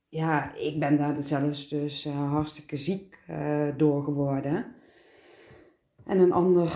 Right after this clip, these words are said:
eh, kan op een gegeven moment ook bepaalde tegenslagen krijgen.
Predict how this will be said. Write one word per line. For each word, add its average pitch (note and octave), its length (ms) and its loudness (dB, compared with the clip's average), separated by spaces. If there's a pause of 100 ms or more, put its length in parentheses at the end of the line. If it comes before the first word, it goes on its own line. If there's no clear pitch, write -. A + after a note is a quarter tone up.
eh, E3 360 2 (760)
kan F3+ 320 2
op D#3 140 -4
een E3 80 -4
gegeven E3+ 460 0
moment E3+ 420 2
ook G#3+ 340 -4 (320)
bepaalde D#3+ 460 -6
tegenslagen E3 880 0
krijgen. E3 840 2